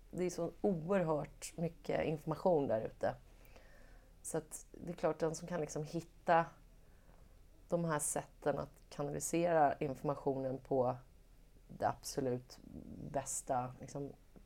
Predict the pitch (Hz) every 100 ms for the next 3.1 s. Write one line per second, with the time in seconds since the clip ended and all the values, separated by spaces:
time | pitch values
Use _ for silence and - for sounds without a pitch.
0 | - - - - - - 160 151 - -
1 | 147 131 139 135 135 - 196 - 113 -
2 | 151 151 143 139 - 135 135 135 139 147
3 | 175